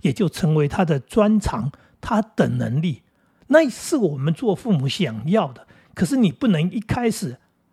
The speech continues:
你投入了，花了一个什么钱，你就希望说，“我要得到一个成果，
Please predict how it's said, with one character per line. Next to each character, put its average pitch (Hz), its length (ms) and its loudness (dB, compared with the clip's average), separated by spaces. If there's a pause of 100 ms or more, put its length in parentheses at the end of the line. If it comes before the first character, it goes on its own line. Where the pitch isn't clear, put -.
(120)
你 160 100 0
投 160 260 0
入 202 220 2
了， 143 120 0
花 196 260 4
了 185 100 4
一 190 60 2
个 185 100 4
什 - 160 -4
么 160 80 -2
钱， 139 320 -6 (220)
你 139 100 -4
就 175 100 0
希 - 220 0
望 170 160 4
说 170 320 0
，“我 139 100 2
要 160 140 2
得 139 220 -4
到 143 180 -2
一 147 60 -12
个 143 100 -4
成 147 260 -2
果， 143 220 -6